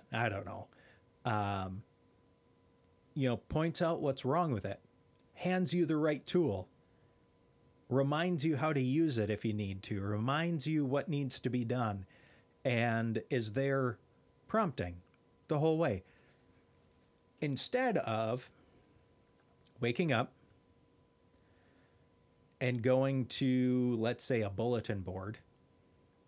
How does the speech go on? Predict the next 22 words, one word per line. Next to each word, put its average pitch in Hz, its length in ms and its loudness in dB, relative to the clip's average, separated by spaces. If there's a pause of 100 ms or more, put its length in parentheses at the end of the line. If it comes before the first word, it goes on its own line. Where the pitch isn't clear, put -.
(880)
"Here's 135 420 0
your 156 240 2
orders 143 340 2
for 123 140 0
the 107 120 0
day," 104 420 -2 (640)
and 120 200 -2
then 120 480 0 (680)
going 123 320 0
off 123 280 0
and 120 100 -2
doing 117 220 0
it 110 100 -2
all 107 140 0
by 110 140 -2
yourself 131 460 -2
and 104 80 -10
trying 107 220 -2
to 104 60 -4
figure 113 360 -4
it 107 80 -2
out. 135 260 -2